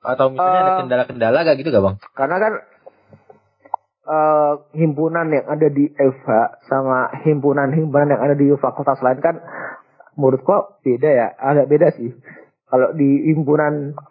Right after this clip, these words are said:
Speaker 2: di fakultas lain, seta-, sependek sepengetahuanku mereka bener-bener, eh, ngolah dalam artian ngurusin kemahasiswaan, ngurusin sampai ke ada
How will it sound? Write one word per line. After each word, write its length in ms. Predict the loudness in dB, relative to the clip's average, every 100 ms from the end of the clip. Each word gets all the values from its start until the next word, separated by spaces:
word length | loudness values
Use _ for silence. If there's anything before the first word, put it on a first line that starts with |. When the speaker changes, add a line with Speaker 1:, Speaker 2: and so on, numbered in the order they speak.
| _ _
Speaker 2:
di 400 | -14 -2 2 2
fakultas 540 | 0 -4 -2 -2 -2 -2
lain, 420 | 0 2 0 -2 -6
seta-, 400 | -4 -2 -4 -2
sependek 420 | -2 -2 -2 -4
sepengetahuanku 760 | -4 -6 -4 -4 -4 -4 -6 -4
mereka 320 | 0 0 0 -2
bener-bener, 640 | -2 -2 -4 -2 -2 -2 -8 -20 -20 _ _ -6
eh, 520 | -2 2 2 2 0
ngolah 540 | -2 0 2 2 -2 -10 -12 -8 -6
dalam 260 | -4 -2 0
artian 380 | -2 0 0 0
ngurusin 640 | 0 0 2 0 -2 -4 -10 _
kemahasiswaan, 1120 | -6 -2 0 0 0 -4 -4 -4 0 0 0 -2
ngurusin 380 | -4 0 0 0
sampai 300 | -2 -2 -4 -8 -18 -18 -20 _
ke 120 | -6 -2
ada 340 | 0 0 -2